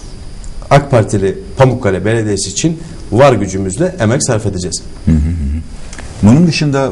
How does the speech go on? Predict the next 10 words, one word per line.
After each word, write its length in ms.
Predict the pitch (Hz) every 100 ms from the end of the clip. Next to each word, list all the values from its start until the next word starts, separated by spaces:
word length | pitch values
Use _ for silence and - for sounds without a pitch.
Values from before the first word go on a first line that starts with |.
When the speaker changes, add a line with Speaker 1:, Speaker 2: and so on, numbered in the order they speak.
| -
Speaker 2:
projeler, 420 | 113 110 107 101
hedefler 720 | 101 92 92 95 92 92 - 85
biraz 300 | 92 92 92
lütfen 320 | - 95 87
bizimle 280 | 80 90 85
paylaşın 420 | 82 80 76 - 67 69
Mehmet 280 | 73 71 78
Ali 120 | 71
Yılmaz. 440 | 71 90 120 - - - - -
Speaker 1:
Şöyle. 300 | - 139 101